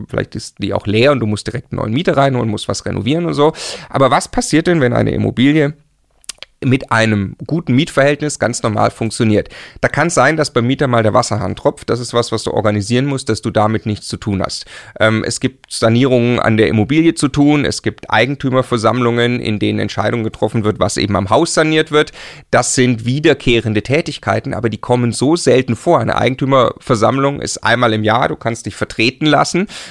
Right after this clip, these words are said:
Äh, du kannst dir vorher also zu Hause kurz angucken, was da passieren soll, kannst dich vertreten lassen und dann deine Stimme dazu mit abgeben. Ähm, bei Renovierungen, du kannst Renovierungen über die Ferne mit Handwerkern koordinieren. Das ist auch viel weniger Arbeit wahrscheinlich, als du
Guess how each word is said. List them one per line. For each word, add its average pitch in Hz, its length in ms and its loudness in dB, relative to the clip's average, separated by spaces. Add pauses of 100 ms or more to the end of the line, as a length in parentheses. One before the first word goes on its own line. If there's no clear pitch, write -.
Äh, 107 200 2
du 117 80 -4
kannst 110 280 -2
dir 107 60 0
vorher 120 320 2
also 117 220 2
zu 110 200 -2
Hause 120 240 2
kurz - 220 -4
angucken, 117 360 -2
was 110 140 0
da 104 100 -2
passieren 120 420 -2
soll, 127 160 0
kannst - 260 -6
dich 104 80 -12
vertreten - 440 -4
lassen 117 280 -4
und 107 160 -6
dann 107 140 -2
deine 104 220 -2
Stimme 156 280 0
dazu 107 260 -2
mit 98 180 -2
abgeben. 104 500 -2 (400)
Ähm, 113 360 0
bei 120 160 4
Renovierungen, 131 800 4
du 139 80 0
kannst 123 340 -4
Renovierungen 120 600 0
über 107 140 -4
die 101 100 -2
Ferne 123 420 0
mit 110 220 -2
Handwerkern 113 800 -2
koordinieren. 113 720 4
Das - 160 -2
ist 107 140 -8
auch - 160 -2
viel 110 240 -6
weniger 117 400 0
Arbeit 117 300 2
wahrscheinlich, 113 480 0
als - 280 -4
du 98 140 -6